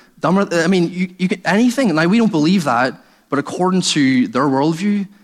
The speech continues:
evolution, the strong survive, all this different stuff, and there's no such thing as value. So you're not trying to prove what your values are. You're trying to prove that they have values, and their values have to come from somewhere.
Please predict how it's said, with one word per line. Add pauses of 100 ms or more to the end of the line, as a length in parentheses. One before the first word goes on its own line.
(180)
evolution,
the
strong
survive,
all
this
different
stuff, (320)
and
there's
no
such
thing
as
value. (280)
So
you're
not
trying
to
prove
what
your
values
are. (300)
You're
trying
to
prove
that
they
have
values, (300)
and
their
values
have
to
come
from
somewhere.